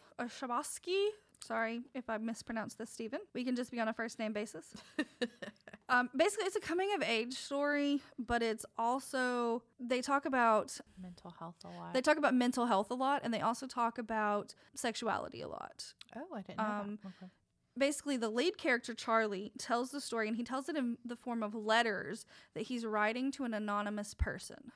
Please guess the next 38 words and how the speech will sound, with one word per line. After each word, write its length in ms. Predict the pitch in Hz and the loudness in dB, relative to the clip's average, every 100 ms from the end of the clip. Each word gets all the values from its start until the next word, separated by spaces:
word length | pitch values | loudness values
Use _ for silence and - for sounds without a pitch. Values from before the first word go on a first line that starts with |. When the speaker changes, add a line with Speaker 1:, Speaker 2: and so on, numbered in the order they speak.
| 453 | -18
Speaker 2:
Interesting. 500 | - 240 - 156 147 165 | -12 -12 -10 -12 -12 -12
Speaker 1:
Yes. 380 | - - - - | -12 -12 -14 -10
So 180 | 233 226 - | -6 -2 4
all 180 | 220 | 4
of 160 | 285 294 | 4 -2
the 160 | 285 226 | -4 -4
entire 400 | 226 247 240 277 | -4 -2 -2 -4
story 340 | - 214 214 | -4 -6 -4
is, 260 | 214 208 - | -6 -8 -6
is 280 | 226 214 - | -4 -4 -6
just 320 | 247 240 - - | -4 -4 -6 -14
letters 640 | 240 240 240 226 180 202 - _ _ _ _ | -2 2 2 0 -4 -8 -16 _ _ _ _
of 240 | 220 208 208 | -4 -4 -6
what, 280 | 233 226 - _ - | -2 0 0 _ -10
um, 260 | 214 202 208 | -8 -6 -4
kind 60 | |
of 80 | 285 | -4
like 100 | 320 269 | -2 -2
a 40 | |
diary 600 | 226 208 214 214 202 196 | 0 4 4 4 0 -4
entries, 440 | 185 208 - 175 - | -6 -8 -8 -10 -8
and 100 | 226 | -6
he's 100 | 226 | -4
Speaker 2:
Okay. 60 | 220 | -2
Speaker 1:
writing 240 | 214 214 | -2 -4
them 120 | 214 | -6
to 100 | 220 | -8
this 180 | 214 214 | -8 -8
anonymous 440 | 214 202 202 202 - | -6 -6 -6 -8 -8
person. 360 | 202 202 202 - - - | -8 -8 -10 -12 -20 -16
It's 160 | - 254 | -10 -6
about 220 | 247 233 | -2 -2
him 180 | 233 240 | -2 -2
finding 420 | 247 247 247 247 | 2 2 2 0
his 180 | 233 226 | -2 -6
voice, 720 | 226 277 269 254 254 240 - - | -6 -2 0 0 -2 -4 -10 -8
finding 380 | 226 220 214 | -4 -2 -2
out 400 | 214 202 202 208 | -4 -2 -4 -6